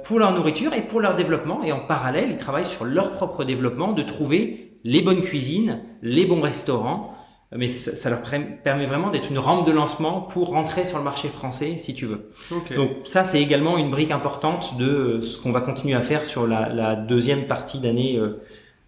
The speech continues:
Speaker 1: deux mille vingt-trois.
Speaker 2: Ok, bon, hyper intéressant. Tu commençais à parler du marché, là, il y a quelques instants. Qu'est-ce que vous continuez de faire, euh, mieux que la concurrence ? Alors, on va pas citer tous vos concurrents, mais c'est, c'est quoi vos avantages concurrentiels forts, euh ?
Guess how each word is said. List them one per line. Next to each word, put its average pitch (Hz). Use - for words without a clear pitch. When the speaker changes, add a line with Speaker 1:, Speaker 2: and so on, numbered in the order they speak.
Speaker 1:
deux 117
mille 120
vingt-trois. 113
Speaker 2:
Ok, 156
bon, 107
hyper 123
intéressant. 120
Tu -
commençais 160
à 160
parler 147
du 131
marché, 139
là, 127
il 117
y -
a -
quelques 113
instants. 151
Qu'est-ce 208
que 196
vous 151
continuez 151
de 147
faire, 135
euh, 110
mieux 120
que 143
la 135
concurrence ? 120
Alors, 104
on -
va 107
pas 117
citer -
tous 113
vos 110
concurrents, 123
mais 113
c'est, -
c'est 135
quoi 151
vos 127
avantages 117
concurrentiels 110
forts, 113
euh ? 98